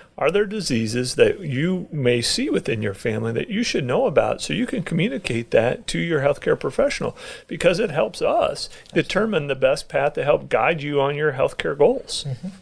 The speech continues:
Speaker 1: So,
Speaker 2: I
Speaker 1: around
Speaker 2: agree
Speaker 1: there.
Speaker 2: with that.
Speaker 1: You know, we've talked a lot about forming a relationship and finding a, a healthcare professional that you can trust.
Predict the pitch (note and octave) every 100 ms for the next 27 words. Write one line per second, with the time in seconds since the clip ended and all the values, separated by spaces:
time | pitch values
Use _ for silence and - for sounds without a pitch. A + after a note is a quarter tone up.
0 | - - D3 C#3 _ - - - C#3+ C#3+
1 | C3+ E3 E3 - - - - - - -
2 | - - A3+ G#3 F3 - - F#4 G3+ -
3 | A#3+ C4+ - G3+ C#3 A#2 A#2+ C3+ A#2+ A2
4 | - C3+ B2 A#2+ A#2+ - B2+ G#2+ G#2 G#2+
5 | - A#2+ - A2+ - B2 A2 G#3+ G#3 E3
6 | B2+ A2+ B2+ A2+ D3 - C#3+ - - B2
7 | - B2+ A2+ A2 - A#2 A#2+ G#2+ - A2
8 | - -